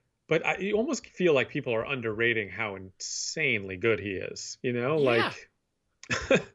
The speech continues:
Speaker 1: <laughs> and putting him with Durant, it's like, oh my God.
Speaker 2: I know. And that's the thing, too. People, "Well, James Harden, he'll get you regular season wins. He's gonna score points." Like,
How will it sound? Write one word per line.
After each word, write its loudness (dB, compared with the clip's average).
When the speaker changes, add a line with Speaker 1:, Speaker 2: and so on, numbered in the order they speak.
Speaker 1:
<laughs> -16
and 2
putting 2
him 0
with -4
Durant, -6
it's -14
like, -6
oh -6
my -10
God. -2
Speaker 2:
I -2
know. 0
And 2
that's 2
the -4
thing, -6
too. -6
People, -8
"Well, 0
James -4
Harden, -4
he'll -6
get -6
you -4
regular -4
season -10
wins. -4
He's -12
gonna -12
score -10
points." -10
Like, -6